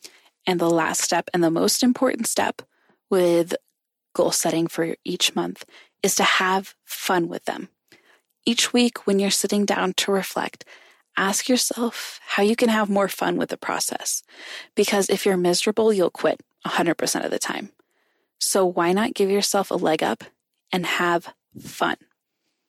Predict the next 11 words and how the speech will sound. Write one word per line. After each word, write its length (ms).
So 320
to 100
hold 320
myself 360
accountable 460
for 140
July, 540
here 680
are 80
my 120
goals. 380